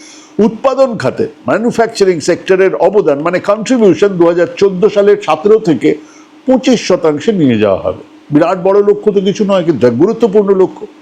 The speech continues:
আমাদের দেশ উৎপাদন শিল্প ওই সময়সীমার মধ্যে একবার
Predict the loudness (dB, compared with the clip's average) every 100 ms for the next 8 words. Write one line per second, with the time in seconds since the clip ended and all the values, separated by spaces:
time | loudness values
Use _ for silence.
0 | -20 -20 -20 -6 -2 -2 -2 0 2 2
1 | 0 2 2 0 0 2 2 2 0 -2
2 | -2 -2 0 0 -2 -2 0 0 0 0